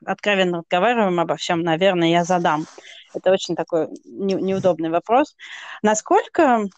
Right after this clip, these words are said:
вот ты живешь в Голландии уже там шестнадцать лет, насколько,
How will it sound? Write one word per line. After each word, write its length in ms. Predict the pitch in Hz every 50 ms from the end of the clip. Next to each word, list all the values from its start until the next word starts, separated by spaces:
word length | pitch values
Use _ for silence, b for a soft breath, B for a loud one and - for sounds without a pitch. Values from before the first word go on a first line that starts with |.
| _ _
вот 140 | - 196 190
ты 80 | - 220
живешь 200 | 208 226 226 208
в 40 |
Голландии 360 | 196 214 208 254 294 277 220 202
уже 120 | 185 180
там 160 | - 170 151
шестнадцать 480 | - - - - 220 226 - - - -
лет, 160 | 202 175 - -
насколько, 840 | 196 185 - - - - 330 359 349 - - - 247 233 220 208